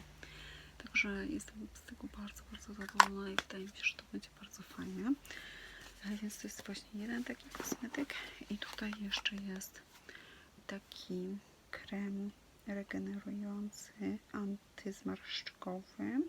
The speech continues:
piętnaście mililitrów, coś takiego. I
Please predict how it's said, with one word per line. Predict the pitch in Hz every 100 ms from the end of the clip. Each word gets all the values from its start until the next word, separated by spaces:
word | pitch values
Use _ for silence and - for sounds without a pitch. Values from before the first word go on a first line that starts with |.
| - -
piętnaście | - - - - 208
mililitrów, | 196 202 196 196 196 - - 262 311 - - - - - - - - - -
coś | - -
takiego. | - 208 - 254 269 285 269 269 - -
I | -